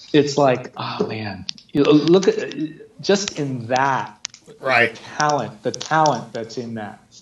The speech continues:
Speaker 1: But if it was gonna be this, no money, didn't matter where it would be, I would have, I would have the best condos in the world, and I would invite, um, I would invite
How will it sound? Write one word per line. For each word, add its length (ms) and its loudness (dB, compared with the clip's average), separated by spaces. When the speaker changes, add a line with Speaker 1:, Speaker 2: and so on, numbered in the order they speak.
Speaker 1:
But 140 2
if 100 2
it 80 0
was 180 0
gonna 240 2
be 540 6
this, 680 -6
no 300 -2
money, 560 -4
didn't 240 -4
matter 520 0
where 300 6
it 140 -8
would 160 -4
be, 240 0
I 120 2
would 180 -2
have, 400 -2
I 60 -4
would 140 -4
have 240 -2
the 80 -4
best 440 2
condos 640 2
in 100 -10
the 60 -6
world, 680 2
and 180 -6
I 100 -2
would 160 0
invite, 800 2
um, 420 -2
I 120 4
would 140 2
invite 600 0